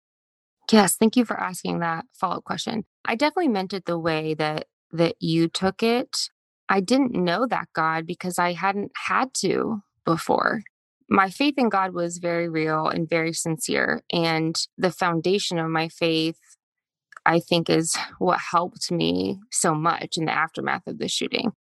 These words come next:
I knew God and, and loved him. But it's like you're saying, until you see th-, that side of someone, how can you know that side? And so for me, that's sort of what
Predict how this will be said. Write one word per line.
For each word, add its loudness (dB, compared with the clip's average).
I 6
knew 4
God 2
and, -4
and -2
loved 0
him. 0
But 4
it's -6
like 0
you're 2
saying, 0
until -2
you 0
see 0
th-, -6
that -4
side -2
of -6
someone, 0
how -2
can 0
you 2
know 2
that -2
side? -4
And 2
so 2
for -2
me, 2
that's -6
sort 0
of -6
what 0